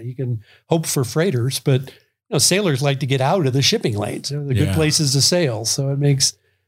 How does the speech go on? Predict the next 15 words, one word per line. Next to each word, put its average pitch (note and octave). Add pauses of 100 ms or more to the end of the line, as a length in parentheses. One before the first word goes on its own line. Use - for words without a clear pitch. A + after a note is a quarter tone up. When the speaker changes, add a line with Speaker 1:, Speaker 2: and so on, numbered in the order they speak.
(160)
Speaker 1:
the C3
chances C3
of, A#2+
of B2
rescue, C3+
if A#2
needed, B2+
even, B2+
even B2+
more A#2+
hazardous B2
and, A2
and B2+
remote. A#2
And, G#2+